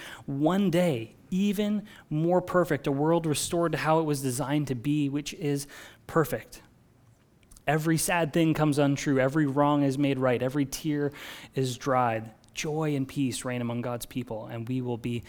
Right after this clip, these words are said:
living with him forever for those who know Jesus. This is where he's leading us, and it's really, really good. And so between then and now, a lot of things might not make sense, but we can trust him because we know where he's leading us, and it is exceedingly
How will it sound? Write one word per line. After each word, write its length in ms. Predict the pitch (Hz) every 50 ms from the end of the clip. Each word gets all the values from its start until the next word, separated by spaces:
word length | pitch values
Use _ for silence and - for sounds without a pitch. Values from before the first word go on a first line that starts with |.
| - - -
living 500 | - 127 120 113 123 120 120 110 107 110
with 200 | 123 139 143 -
him 240 | - 123 113 113 107
forever 560 | - - 131 - - 147 160 147 131 104 110
for 160 | - - 135
those 240 | 123 143 151 147 -
who 80 | 160 151
know 180 | 147 147 147
Jesus. 540 | 139 143 160 165 139 127 - - - - - _ _ _ _ - - _ -
This 240 | 139 170 190 - -
is 120 | 196 165
where 220 | 160 156 175 180 180
he's 240 | 160 165 160 143 147
leading 380 | 147 160 175 170 175 143 117
us, 320 | 107 110 - - - - - _ _ _ _ _ _ _ _ - _ _ _ - - - -
and 160 | - 139 139 147
it's 220 | 151 151 - -
really, 560 | 127 117 123 127 131 147 156 156 156 160 156
really 480 | 147 135 127 120 135 139 143 139 139 139
good. 400 | 131 117 135 135 131 107 104 - - - - - - - - -
And 140 | - 135 -
so 140 | - 165 143
between 500 | 135 123 - - - 185 190 202 202 170
then 160 | 165 175 175
and 140 | 156 143 139
now, 200 | 156 170 170 147
a 60 | 135
lot 220 | 127 127 131 165
of 80 | 202 202
things 280 | - 151 139 135 123 123
might 200 | 135 139 151 147
not 160 | 143 139 143
make 240 | 135 127 123 - -
sense, 520 | - 202 175 131 120 120 127 - - - - - - - - - - -
but 100 | - 131
we 120 | 127 147
can 180 | 143 - 113 110
trust 460 | - - - - 226 247 240 - -
him 160 | - 131 123
because 380 | 120 135 127 - - 143 131 127
we 120 | 131 127
know 560 | 123 120 120 135 143 151 170 175 175 175 - -
where 180 | 190 147 143 131
he's 220 | 131 123 117 120
leading 280 | 131 170 185 143 123 117
us, 200 | 113 110 - -
and 160 | 160 120 123
it 100 | 127 127
is 160 | 123 113 -
exceedingly 720 | 127 - - - - 147 143 143 139 139 135 131 131 131